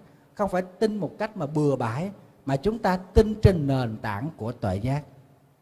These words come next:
Thầy thấy cái này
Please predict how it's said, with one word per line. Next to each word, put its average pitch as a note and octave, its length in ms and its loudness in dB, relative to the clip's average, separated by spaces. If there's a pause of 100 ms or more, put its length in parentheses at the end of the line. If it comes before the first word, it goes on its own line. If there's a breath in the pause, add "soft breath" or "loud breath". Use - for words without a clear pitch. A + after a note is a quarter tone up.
(4000)
Thầy A2+ 140 -2
thấy D#3+ 200 0
cái F#3+ 160 -4
này G2+ 500 -6